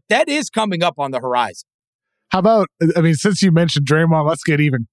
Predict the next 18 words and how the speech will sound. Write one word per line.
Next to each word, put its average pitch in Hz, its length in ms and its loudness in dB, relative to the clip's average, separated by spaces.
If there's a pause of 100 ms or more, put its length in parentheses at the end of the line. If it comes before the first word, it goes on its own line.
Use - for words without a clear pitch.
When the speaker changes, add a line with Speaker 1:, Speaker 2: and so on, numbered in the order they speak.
(100)
Speaker 2:
like, 135 180 -2
really 147 280 0
crazy 117 400 -2
here. 113 160 0
What 131 100 2
about 170 200 0
Chris - 300 -6
Paul 117 460 -4
in 101 80 -10
Phoenix? 113 640 -6 (400)
With 143 120 2
everything 151 360 0
that 131 120 0
happened 135 380 -2
this 127 160 -4
summer, 151 560 0
maybe 139 280 0
Speaker 1:
Hmm. 202 80 2